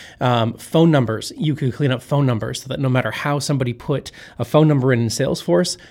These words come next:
it would always have a clean phone number on the output. So it always looks nice. It's not, uh, you know, one dot five five five dot five five five. Uh, it's one slash five five five or hyphen or, or whatever the, I guess, hyphen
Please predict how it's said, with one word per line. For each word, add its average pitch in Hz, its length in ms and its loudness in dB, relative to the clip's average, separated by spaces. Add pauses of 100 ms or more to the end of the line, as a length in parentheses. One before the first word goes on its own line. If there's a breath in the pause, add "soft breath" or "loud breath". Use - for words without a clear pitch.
(120 loud breath)
it 131 60 4
would 131 120 6
always 139 360 4
have 127 100 0
a - 20 -6
clean 127 340 -2
phone 127 220 0
number 117 380 0
on 110 300 -2
the 117 200 -4
output. - 400 -6
So 131 140 -6
it 120 80 -2
always 117 260 -2
looks 120 160 -8
nice. 127 300 0
It's - 160 -12
not, 123 240 -4 (400 loud breath)
uh, 113 280 2
you 117 100 0
know, 117 120 2
one 127 460 4
dot 120 240 2
five 113 260 0
five 117 240 -2
five 110 240 -2
dot 107 180 -4
five 107 240 -4
five 113 200 -4
five. 113 320 -6 (340 loud breath)
Uh, 107 300 -2
it's 110 260 -8
one 110 240 -2
slash 110 520 -2
five 110 200 -4
five 113 160 -6
five 113 180 -2
or 113 60 -6
hyphen 110 460 -4
or, 107 80 -8
or 117 220 -4
whatever 117 260 0
the, 107 240 -2 (180)
I 113 100 -8
guess, 113 160 -12 (180)
hyphen - 380 -8